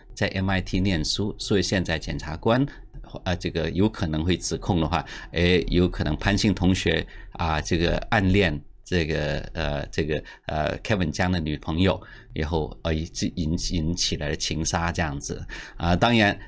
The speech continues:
呃，这位 Kevin 江的女友有没有跟潘同学认识，我们现在不知道。啊，但是的话，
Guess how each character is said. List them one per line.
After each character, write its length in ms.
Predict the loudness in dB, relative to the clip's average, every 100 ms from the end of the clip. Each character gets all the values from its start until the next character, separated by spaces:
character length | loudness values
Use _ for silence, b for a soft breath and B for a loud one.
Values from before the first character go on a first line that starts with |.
| B B -4
呃， 340 | 2 4 4
这 220 | 4 6 6
位 480 | 6 6 4 2
Kevin 360 | 2 2 4 4
江 300 | 4 2 2
的 220 | 0 -2 0
女 320 | 2 4 4
友 240 | 2 0 -2
有 280 | 0 0 0
没 420 | -2 0 2 4
有 180 | 4 2
跟 300 | 0 -4 -4
潘 300 | -4 -2 -2 -2
同 260 | -4 -4
学 200 | -2 -2
认 260 | 0 0 -2
识， 280 | -4 -8 -10 -12
我 100 | -10
们 80 | -8
现 180 | -8 -8
在 60 |
不 140 | -8 -6
知 140 | -2
道。 220 | -2 -2 -8 -20 -20 -20 -16
啊， 260 | -10 -8 -4
但 220 | 0 0
是 180 | 0 -2
的 120 | -2
话， 340 | 0 0 0